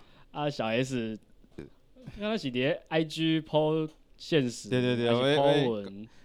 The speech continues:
Speaker 2: 讲要请，
Speaker 1: 请国手。
Speaker 2: 请选手嘛，去，
Speaker 1: 请国-，
Speaker 2: 对，对，对。
Speaker 1: 国手吃饭安尼。
Speaker 2: 请国手来因，去因兜食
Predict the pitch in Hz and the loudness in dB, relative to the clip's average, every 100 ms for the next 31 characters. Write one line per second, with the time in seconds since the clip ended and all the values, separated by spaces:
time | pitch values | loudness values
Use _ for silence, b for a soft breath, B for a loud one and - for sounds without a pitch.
0 | - 170 170 175 175 - 165 156 156 156 | -2 0 2 0 -2 -4 -2 -2 -2 -4
1 | 156 156 - - 151 160 - 135 143 175 | -6 -8 -12 -2 2 2 4 6 8 8
2 | - 156 160 165 160 165 170 175 143 120 | 8 4 6 4 4 2 0 0 0 -2
3 | 110 110 117 135 117 165 165 165 - - | -6 -8 -8 -8 -4 0 2 2 0 -12
4 | 143 - - - 123 127 135 175 117 120 | -8 -8 -8 -2 4 6 8 6 4 2
5 | 95 - b 110 160 151 117 131 156 156 | 0 -10 b 0 2 2 2 2 4 4
6 | 120 104 110 - _ _ b b b b | 4 2 -4 -12 _ _ b b b b
7 | 123 123 127 123 - 135 127 - - 180 | 0 2 2 -2 -8 -6 -6 -8 -4 0
8 | 147 131 147 143 | 2 6 6 6